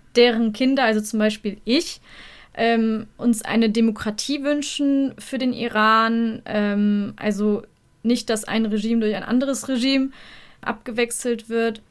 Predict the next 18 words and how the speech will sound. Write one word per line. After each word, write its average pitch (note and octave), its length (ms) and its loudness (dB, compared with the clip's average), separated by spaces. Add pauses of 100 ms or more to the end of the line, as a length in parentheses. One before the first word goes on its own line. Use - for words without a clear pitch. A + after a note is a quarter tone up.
(960)
Und A#3 380 2
wir A3 160 0
sind A#3 380 0
uns A3 420 -2 (120)
einig, A3+ 480 2
dass - 480 -2
Iran A3 340 0
einfach G#3+ 360 -4
seine G#3 380 -2
Freiheiten G#3+ 640 0
wiedergewinnen G#3 520 -4
muss. A#3 440 -4 (1160)
Und A#3 720 4
es - 340 0
gibt, - 600 -4
ähm, A#3 560 2
ein A#3 180 0
bisschen, B3 840 0